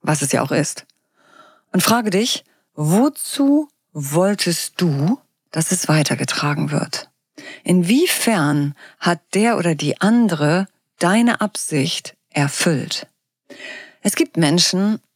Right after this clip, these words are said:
die sind einfach verschwiegen. Und es gibt Menschen,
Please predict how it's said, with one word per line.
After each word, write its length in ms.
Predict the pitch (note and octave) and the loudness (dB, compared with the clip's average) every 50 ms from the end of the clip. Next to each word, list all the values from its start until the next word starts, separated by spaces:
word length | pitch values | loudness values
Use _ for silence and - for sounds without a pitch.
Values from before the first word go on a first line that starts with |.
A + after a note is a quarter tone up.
| _ _ - | _ _ -4
die 100 | E3 F3 | -2 0
sind 280 | D#3+ E3+ D#3 B2+ - | 2 2 2 2 0
einfach 320 | - C3 C#3 C3+ - - - | -2 -4 -4 -4 -4 -8 -8
verschwiegen. 500 | - - - - - - - - - - _ _ _ _ _ _ _ _ - | -4 -4 -2 -4 -4 -6 -14 -18 -20 -20 _ _ _ _ _ _ _ _ 0
Und 240 | F3 G3+ A#3+ A#3+ | 2 2 2 2
es 120 | A#3 G3+ - | 0 -4 -4
gibt 240 | - C#3+ - - - | -6 -8 -6 -2 0
Menschen, 560 | D#3+ C#3 D3 D3 - - G3 G3 A3 A#3+ | 0 2 2 2 2 2 2 0 0 0